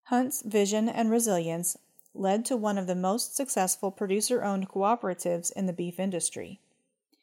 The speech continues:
Since starting in nineteen ninety-seven, U S Premium Beef has paid its producer members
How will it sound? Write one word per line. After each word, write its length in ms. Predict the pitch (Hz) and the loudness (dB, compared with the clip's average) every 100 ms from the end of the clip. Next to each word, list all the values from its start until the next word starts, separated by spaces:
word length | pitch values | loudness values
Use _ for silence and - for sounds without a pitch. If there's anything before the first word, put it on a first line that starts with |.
| _ _ _ _ _ | _ _ _ _ _
Since 320 | - 240 226 | 2 4 4
starting 380 | - 269 294 285 | 4 4 4 2
in 140 | 226 | 2
nineteen 420 | 190 196 226 226 | 2 0 0 0
ninety-seven, 680 | 202 185 220 - 156 156 170 - _ _ 226 | 2 0 0 0 0 -2 -6 -12 _ _ 0
U 160 | 233 | 6
S 200 | 254 285 | 6 4
Premium 460 | - 214 208 220 226 | 0 0 2 2 0
Beef 240 | 175 170 | 0 -2
has 200 | 202 196 | -4 -4
paid 280 | - 196 202 | -2 0 2
its 140 | 196 - | 0 -2
producer 420 | 202 190 202 254 | -2 0 0 2
members 540 | 226 170 165 165 - | 0 0 -2 -4 -6